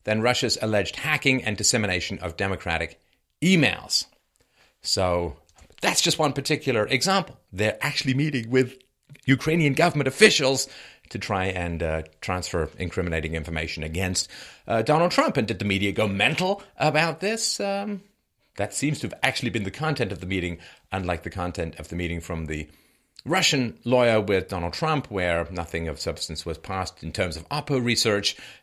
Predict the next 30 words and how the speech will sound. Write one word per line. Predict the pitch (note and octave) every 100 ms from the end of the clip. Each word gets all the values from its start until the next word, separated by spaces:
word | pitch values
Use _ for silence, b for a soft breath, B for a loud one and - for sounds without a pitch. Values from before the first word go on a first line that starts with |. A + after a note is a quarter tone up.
| _
and | F#2 F2 E2
it | -
turned | F2+ E2+
into | E2+ D#2+ F2
a |
rather | E2 D#2+
fruitless | E2 F#2+ - D#2+ -
discussion | E2+ - E2 - D#2+
about | D#2+ D#2
something | - D#2+ E2+
that | D2+
wasn't | E2+ E2 E2+
even | D#2+ D#2
a |
campaign | - F2 E2 D#3 C#3+
issue, | G#2+ - F#2 B B B _
and | F2 F2
I |
imagine | F2+ F#2 F2+ E2+
trailed | - E2+ E2
off | D2+ D2+ - b b
as | E2 -
quickly | - - E2 D#2
as | D#2 D#2+ D#2 - _
civilly | - G2 D#2 D#2 D2 C#2+ b b b
possible. | - A3+ - - - _ _ _ _ _ _ _ b b b _ _ _
So | - E3+
here's | D3+ B2 -
the |
thing. | D#2+ -